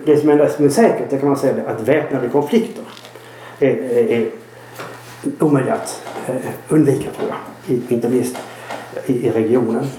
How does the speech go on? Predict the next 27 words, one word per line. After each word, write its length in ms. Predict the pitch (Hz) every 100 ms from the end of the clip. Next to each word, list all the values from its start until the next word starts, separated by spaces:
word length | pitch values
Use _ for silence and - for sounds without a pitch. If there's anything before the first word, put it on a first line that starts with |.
| - - - - - - - - - -
En 100 | 170
mycket 180 | 170
allvarlig 360 | 196 208 170 -
fråga 360 | 156 165 143 151
är 260 | 143 123 - - - -
det 100 | 143
vi 80 | 147
har 80 |
sett 280 | - 196 -
sedan 260 | 151 135 127
Bill 160 | 143 147
Clinton, 360 | 214 175 -
som 140 | 139 139
jag 80 |
beskrev 360 | 135 - 165 127
fram 220 | - 143
idag, 340 | 131 143 110 - -
vi 140 | 135
har 80 | 135
gått 280 | 131 185 -
från 140 | 139
en 100 | 139
idé 340 | 139 139 190 143
om 140 | 131
konvergens 680 | - 151 143 143 143 110 -
i 60 | 127
världen 340 | 151 -